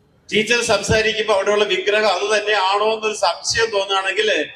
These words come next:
ടെസ്റ്റ് ചെയ്യാനെ കൊണ്ട് വീണ്ടും രണ്ട് വിഗ്രഹങ്ങൾ കൂടെ ഉണ്ട്, മൂന്ന് വിഗ്രഹങ്ങൾ ഇപ്പൊ തയ്യാറാക്കിയിട്ടുണ്ട്. ഒന്ന് ഉത്തരഭാരതത്തിൽ ഹരിദ്വാർ ഋഷികേശിനടുത്തുണ്ട്, ഒന്ന് മധുരയിൽ മേലമാസി വീതിയിലിരിക്കുന്ന അയ്യപ്പ ക്ഷേത്രത്തിലുണ്ട്.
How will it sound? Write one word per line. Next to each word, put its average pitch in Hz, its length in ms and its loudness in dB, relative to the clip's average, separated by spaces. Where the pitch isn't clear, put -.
ടെസ്റ്റ് 247 200 0
ചെയ്യാനെ 233 320 4
കൊണ്ട് 208 180 -2
വീണ്ടും 214 280 2
രണ്ട് 202 280 0
വിഗ്രഹങ്ങൾ 196 480 -2
കൂടെ 180 180 -2
ഉണ്ട്, 156 120 0
മൂന്ന് 226 320 0
വിഗ്രഹങ്ങൾ 190 400 0
ഇപ്പൊ 151 160 -4
തയ്യാറാക്കിയിട്ടുണ്ട്. 151 680 -2
ഒന്ന് 226 220 2
ഉത്തരഭാരതത്തിൽ 220 840 2
ഹരിദ്വാർ 202 640 2
ഋഷികേശിനടുത്തുണ്ട്, 202 960 -2
ഒന്ന് 220 240 0
മധുരയിൽ 214 540 0
മേലമാസി 214 560 0
വീതിയിലിരിക്കുന്ന 196 460 -4
അയ്യപ്പ 185 280 -2
ക്ഷേത്രത്തിലുണ്ട്. 147 580 -6